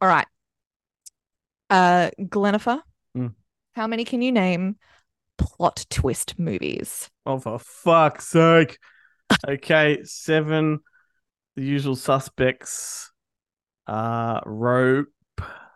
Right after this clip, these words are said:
Speaker 2: Psycho, um, Knives Out, oh, okay, Murder on the Orient Express,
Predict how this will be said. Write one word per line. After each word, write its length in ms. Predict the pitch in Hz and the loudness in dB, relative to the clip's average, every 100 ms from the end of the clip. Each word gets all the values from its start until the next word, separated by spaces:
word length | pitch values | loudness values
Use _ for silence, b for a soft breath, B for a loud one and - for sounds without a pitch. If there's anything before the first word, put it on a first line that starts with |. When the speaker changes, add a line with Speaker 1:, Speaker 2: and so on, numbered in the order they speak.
| B _ _ _ | B _ _ _
Speaker 2:
Psycho, 920 | - - 117 113 131 123 123 123 123 120 _ _ _ _ _ _ _ _ _ _ _ | -10 -4 -4 -2 -2 0 0 0 -2 -6 _ _ _ _ _ _ _ _ _ _ _
um, 960 | 104 107 107 107 107 101 101 104 78 - - _ _ | -6 -4 -2 -2 -4 -4 -6 -8 -12 -16 -20 _ _
Knives 400 | 123 120 120 120 | -4 0 0 -2
Out, 360 | 123 117 113 - - - - - - - - | 0 0 0 -2 -8 -16 -14 -16 -16 -14 -8
oh, 100 | - - _ _ _ 117 | -8 -10 _ _ _ -10
okay, 320 | - 113 117 - | -4 -4 -2 -2
Murder 240 | 127 123 | 2 2
on 60 | 117 | 0
the 60 | |
Orient 240 | 120 117 123 | -2 -4 -8
Express, 720 | - - 139 135 127 - | -6 0 4 4 0 -8